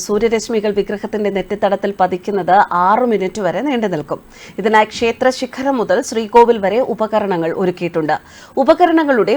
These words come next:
ഒരു ഭാഗം ശ്രീകോവിലിൽ സ്ഥാപിച്ചിട്ടുണ്ട്. ഓരോ പത്തൊൻപത് വർഷത്തിലും സൗരചാന്ദ്ര മാസങ്ങളുടെ തീയതികൾ ഒരേ തീയതിയിൽ വരുന്നു.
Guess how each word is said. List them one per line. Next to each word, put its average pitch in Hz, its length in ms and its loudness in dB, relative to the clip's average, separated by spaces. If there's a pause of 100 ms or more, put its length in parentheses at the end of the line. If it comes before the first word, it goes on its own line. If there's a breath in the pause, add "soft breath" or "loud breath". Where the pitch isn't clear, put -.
(140)
ഒരു 233 120 2 (100)
ഭാഗം 196 360 0
ശ്രീകോവിലിൽ 202 540 -4 (100)
സ്ഥാപിച്ചിട്ടുണ്ട്. 175 680 0 (440 loud breath)
ഓരോ 220 180 6 (100)
പത്തൊൻപത് 247 500 4
വർഷത്തിലും 233 480 0 (360 loud breath)
സൗരചാന്ദ്ര 311 640 6 (100)
മാസങ്ങളുടെ 247 600 2
തീയതികൾ 202 440 0 (120)
ഒരേ 220 280 0
തീയതിയിൽ 180 400 -2 (100)
വരുന്നു. 151 260 -4